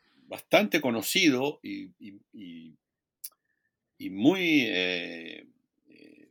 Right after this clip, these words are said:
y, y muy buen, eh, capítulo que se llama República sin ciudadanos, ¿no?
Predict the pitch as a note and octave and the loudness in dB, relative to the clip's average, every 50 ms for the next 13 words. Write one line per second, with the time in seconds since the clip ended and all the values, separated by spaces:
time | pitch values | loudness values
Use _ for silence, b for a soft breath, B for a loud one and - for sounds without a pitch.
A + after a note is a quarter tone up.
0 | _ - F#2 F#2 F#2+ A#2 - - F#2 G2 A2 C#3 D#3 D3+ D3 D#3+ E3+ E3+ E3 D#3+ | _ -20 -20 -20 -20 -20 -20 -18 -12 -6 -2 0 0 2 2 4 4 4 4 2
1 | D3+ D3 C#3 C3 - _ _ _ - - - _ - A#2 A#2 - E3+ D#3+ - D#3 | 0 -4 -4 -6 -12 _ _ _ -20 -20 -20 _ -12 -12 -6 -6 -6 -2 0 0
2 | C#3+ B2 - - C#3 C#3 D3 C#3+ B2+ A#2 A2+ A2 - D3+ D#3+ E3+ E3 D3+ D3+ B2+ | 0 0 0 0 2 4 4 4 4 4 2 0 2 2 0 2 2 2 0 0
3 | B2+ A#2+ G2+ - - G#2 G2 F#2 F#2 F#2 F2+ E2+ E2 D#2 - _ _ _ _ _ | 0 -2 -4 -4 -4 -4 -4 -4 -4 -4 -6 -8 -8 -14 -20 _ _ _ _ _
4 | _ _ _ _ _ - B2+ C#3+ _ | _ _ _ _ _ -20 -20 -20 _